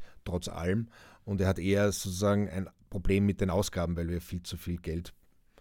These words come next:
für diverse Dinge, was auch immer, ausgeben. Äh, richtiger Stichpunkt von dir, Clemens, dass du ansprichst, die zwei Jahre. Äh, Markus und die Phase Markus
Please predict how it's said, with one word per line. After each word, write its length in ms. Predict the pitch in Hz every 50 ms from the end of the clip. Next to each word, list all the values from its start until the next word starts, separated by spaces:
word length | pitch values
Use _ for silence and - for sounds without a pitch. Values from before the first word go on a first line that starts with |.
| _ _ _ _ _ _ _ - -
für 240 | - - 85 80
diverse 380 | 76 - 95 78 76 80 - 87
Dinge, 220 | 78 82 85 82
was 160 | 73 76 - -
auch 120 | 78 -
immer, 360 | - 85 87 85 85 82 80 - - - - - -
ausgeben. 480 | - 80 87 - - - 85 82 82 78 - - - - - - - -
Äh, 160 | - - - - - - - - - - - _ _ _ _ - - 147 - - -
richtiger 320 | 131 135 - - - 143 131
Stichpunkt 500 | - - 143 131 - - 151 156 - -
von 180 | - 147 131
dir, 200 | 117 - 135 139
Clemens, 680 | 113 - 123 127 127 139 135 127 - - - - - -
dass 180 | - 117 110 -
du 100 | - 139
ansprichst, 460 | 107 101 110 - - 123 104 - -
die 100 | 117 110
zwei 240 | - - - 104 98
Jahre. 360 | 98 98 98 110 107 101 90
Äh, 640 | 85 85 87 90 - - _ _ _ - - 107 98
Markus 400 | 90 101 107 104 - - - -
und 120 | 120 107 - _ - - - -
die 60 | 98
Phase 400 | - - 98 98 104 92 110 113
Markus 540 | 101 95 98 98 - - 98 - - -